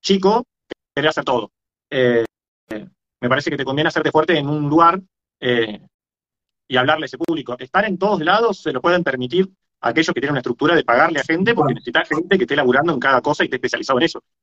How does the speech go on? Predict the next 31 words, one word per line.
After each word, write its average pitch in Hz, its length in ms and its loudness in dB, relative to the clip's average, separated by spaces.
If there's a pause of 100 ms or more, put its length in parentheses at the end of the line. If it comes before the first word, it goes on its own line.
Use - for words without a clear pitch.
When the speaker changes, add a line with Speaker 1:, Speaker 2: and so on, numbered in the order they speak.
(100)
Speaker 1:
Si - 300 -6
no, 277 80 4
no 214 80 4
le 190 80 6
Speaker 2:
Bueno. 175 140 2
Speaker 1:
podés - 340 -12
mandar 123 200 -2
a 120 40 -6
todos. 110 400 -4 (500)
Speaker 2:
Pero 147 140 2
mira, 175 180 6
por 143 120 0
ejemplo, 214 320 4
con 156 120 -2
TikTok 160 520 0
me 135 80 -2
pasó 143 220 -2
algo 175 160 4
el 160 60 2
año 170 120 -2
pasado. 156 480 0 (120)
Nosotros 165 240 0
el 165 80 2
año 170 80 4
pasado 170 260 0
abrimos 160 180 -2
la 143 100 -2
cuenta 151 200 -4
de 135 60 0
Atento, 135 260 -6
¿viste? - 400 -2